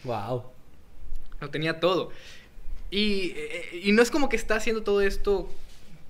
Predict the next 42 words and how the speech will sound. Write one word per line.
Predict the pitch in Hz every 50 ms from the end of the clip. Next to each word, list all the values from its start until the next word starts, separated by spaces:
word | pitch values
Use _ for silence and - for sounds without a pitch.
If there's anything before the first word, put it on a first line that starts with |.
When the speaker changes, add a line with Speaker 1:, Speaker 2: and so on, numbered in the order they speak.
| - - - - -
Speaker 2:
por | 180 170 170 170 165
trolear, | - 190 180 175 160 170 180 180 180 190 196 - -
porque | 190 185 175 - 165 156 151
si | - - - 160 147
tal | - - 160 170
hubiera | 170 175 185 170
sido | 180 170 170
el | 165 -
caso, | - 165 165 160 - 170 165
él | 160 165 160 156
hubiera | 151 147 151 151 160
detenido | 160 156 156 151 165 175
las | 175 170
comunicaciones | - 175 165 156 151 156 143 165 165 170 180 175 175 - - - - - - - - - - - - -
y | - 180
haberse, | 160 156 160 156 151 - 165
y, | 160 156 147 151 160 -
y | - 165
se | 165 175
hubiera | 160 165 170 160 156
ido. | 190 208 151 113 - - - - - - - - - - - - -
Así | 131 123 - - 185 170
ya, | 147 151 151 147 135 123 - - - - - - - 156
jugarreta | - - 165 143 143 135 139 156 160 - - 180 180 -
cum-, | - - 151 147 - - - -
cumplida, | 151 143 135 - - 220 196 208
esos | 202 190 -
soldados | - 165 151 160 165 160
van | 151 156 156
a |
estar | - - 160 151
perdiendo | 156 147 147 151 151 151
quién | - - 160 185 196 190
sabe | 208 196 190
qué | 196 190
tanto | 156 180 170 175
tiempo | 170 185 190 - 185
hasta | 180 - 156 147
que | - 143 139
vengan | 139 139 143 147 156 151 143
a | 135
averiguar | 127 131 131 131 127 139 147 147